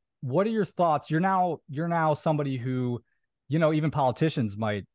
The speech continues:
uh, start consulting with, and you, you hear about these things in Washington, like Lindsey Sterling, she's in Washington, they're consulting with her. Like, what are your ideas on how to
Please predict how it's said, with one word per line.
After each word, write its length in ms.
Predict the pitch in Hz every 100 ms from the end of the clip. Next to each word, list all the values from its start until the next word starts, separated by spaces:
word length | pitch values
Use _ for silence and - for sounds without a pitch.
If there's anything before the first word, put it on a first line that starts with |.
| _
uh, 140 | 120 107
start 240 | - 117
consulting 460 | 117 101 131 120 92
with, 160 | 80 -
and 100 | 98
you, 80 | 104
you 140 | 107
hear 100 | 123
about 200 | 110 101
these 140 | 101
things 200 | - 107
in 80 | 98
Washington, 480 | 101 98 - 101 95
like 160 | 90 101
Lindsey 220 | 98 95
Sterling, 300 | - 110 98
she's 180 | - 95
in 60 |
Washington, 440 | 101 123 110 110 101
they're 100 | 95
consulting 480 | 101 - 147 143
with 120 | 127 127
her. 100 | 120
Like, 120 | 110
what 120 | 127
are 40 |
your 140 | 131 120
ideas 380 | 107 107 120 107
on 60 |
how 160 | 104 117
to 140 | 104